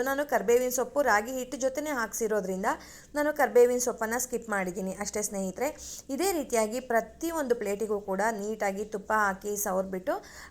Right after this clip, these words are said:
ರಾಗಿ ಇದು ನಾವೇನು ಬ್ಯಾಟರ್ ಮಾಡ್ಕೊಂಡಿದ್ದೀವಲ್ವ, ರಾಗಿದು ಇಡ್ಲಿ ಬ್ಯಾಟರು, ಅದನ್ನು ತುಂಬಾ ಹಾಕ್ತಾ ಇದ್ದೀನಿ ನಾನು. ಅದು ಇನ್ನೂ ಉಬ್ಬುತ್ತೆ ಸ್ನೇಹಿತರೆ. ನಮ್ಮನೇಲಿ ಇರೋವಂಥ ಇಡ್ಲಿ ಸ್ಟ್ಯಾಂಡಲ್ಲಿ ಗ್ಯಾಪು ತುಂಬ ಚೆನ್ನಾಗಿದೆ, so ಅದಕ್ಕೆ ನಾನು ಪೂರ್ತಿಯಾಗಿ ಹಾಕ್ತಾ ಇದ್ದೀನಿ.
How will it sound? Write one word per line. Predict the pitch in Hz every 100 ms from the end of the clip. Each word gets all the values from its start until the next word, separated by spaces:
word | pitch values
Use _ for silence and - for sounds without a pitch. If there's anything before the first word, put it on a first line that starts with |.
| 262 311
ರಾಗಿ | 302 285 269 233
ಇದು | 220 233
ನಾವೇನು | 226 240 240 202
ಬ್ಯಾಟರ್ | 202 208 220 190
ಮಾಡ್ಕೊಂಡಿದ್ದೀವಲ್ವ, | 190 208 196 180 185 185 285 254 190
ರಾಗಿದು | 190 190 196 202
ಇಡ್ಲಿ | 190 202 196
ಬ್ಯಾಟರು, | 185 185 190 381 - - - 214
ಅದನ್ನು | 208 226 269 247
ತುಂಬಾ | 233 285 302 294
ಹಾಕ್ತಾ | 214 - 214 202
ಇದ್ದೀನಿ | 196 196 190
ನಾನು. | 185 240 233
ಅದು | 190
ಇನ್ನೂ | 202 247 294 240
ಉಬ್ಬುತ್ತೆ | 185 214 214 214
ಸ್ನೇಹಿತರೆ. | 196 185 240 302 - - - 247
ನಮ್ಮನೇಲಿ | 254 302 302 294 277 247
ಇರೋವಂಥ | 240 233 233 240 208
ಇಡ್ಲಿ | 208 240
ಸ್ಟ್ಯಾಂಡಲ್ಲಿ | 233 196 196 240 202
ಗ್ಯಾಪು | 202 202 262 226
ತುಂಬ | 202 208 214
ಚೆನ್ನಾಗಿದೆ, | 190 190 180 185
so | 208 196
ಅದಕ್ಕೆ | 202 247
ನಾನು | 247 240 247
ಪೂರ್ತಿಯಾಗಿ | 277 254 233 208 202
ಹಾಕ್ತಾ | 196 196 180
ಇದ್ದೀನಿ. | 190 285